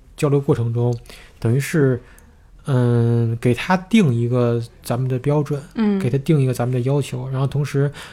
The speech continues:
Speaker 1: 他如果有疑问，也可以跟咱们进行就是交流嘛。
Speaker 2: 对。
Speaker 1: 所以确实我觉得对于译者来说，嗯，因为咱们平时就说这个译文要信达雅，
Speaker 2: <laughs>
Speaker 1: 但是真正能做到这个标准，其实是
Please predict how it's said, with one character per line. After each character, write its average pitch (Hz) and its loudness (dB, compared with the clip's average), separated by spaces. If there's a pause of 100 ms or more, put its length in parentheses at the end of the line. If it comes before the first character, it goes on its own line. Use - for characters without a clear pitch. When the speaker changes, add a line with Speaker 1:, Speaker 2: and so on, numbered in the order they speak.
Speaker 1:
他 151 0
如 143 2
果 143 4
有 123 4
疑 110 0
问， 131 2
也 120 -2
可 120 -4
以 120 -2
跟 127 -2
咱 120 -4
们 123 -2
进 120 -6
行 120 -6 (120)
就 127 -12
是 117 -6
交 131 0
流 127 -2
嘛。 139 -8
Speaker 2:
对。 123 -2 (480)
Speaker 1:
所 165 0
以 160 4
确 160 -4
实 131 -2
我 139 0
觉 120 -2
得 131 0
对 131 -2
于 135 0
译 151 -2
者 131 -2
来 117 -4
说， 135 -2 (500)
嗯， 117 0 (480)
因 185 6
为 233 8
咱 208 4
们 196 6
平 - -2
时 160 0
就 151 2
说 131 0
这 139 0
个 127 -2
译 139 0
文 120 0
要 120 -2
信 117 -4
达 104 -6
雅， 123 -8 (360)
Speaker 2:
<laughs> 240 -2
Speaker 1:
但 156 6
是 160 2
真 180 6
正 147 4
能 120 -2 (120)
做 165 2
到 120 2
这 127 0
个 120 -4 (320)
标 147 2
准， 135 0
其 135 -6
实 143 -2
是 131 -4